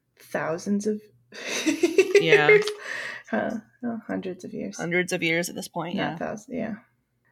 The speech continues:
Speaker 1: Yeah, the uncle was a dick, and everybody's known it for hundreds of years, so what's it gonna hurt to confirm?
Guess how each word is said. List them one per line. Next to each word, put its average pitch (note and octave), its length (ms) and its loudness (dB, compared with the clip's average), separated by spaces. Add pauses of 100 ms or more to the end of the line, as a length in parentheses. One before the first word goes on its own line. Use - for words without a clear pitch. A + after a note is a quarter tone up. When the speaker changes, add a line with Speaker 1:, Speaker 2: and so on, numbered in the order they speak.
(180)
Speaker 1:
Yeah, A3 240 4 (260)
the - 120 2
uncle C#4 240 4
was A3+ 160 4
a G3 60 2
dick, F#3 500 2
and G#3 100 4
everybody's G3 480 2
known F#3 200 0
it - 120 -4
for F3+ 100 -10
hundreds F#3 340 -6
of F3+ 80 -8
years, F3 340 -2
so G3 140 2
what's F#3+ 180 0
it F#3+ 120 -4
gonna F#3+ 180 0
hurt F3+ 300 0
to - 80 -8
confirm? E3+ 520 -8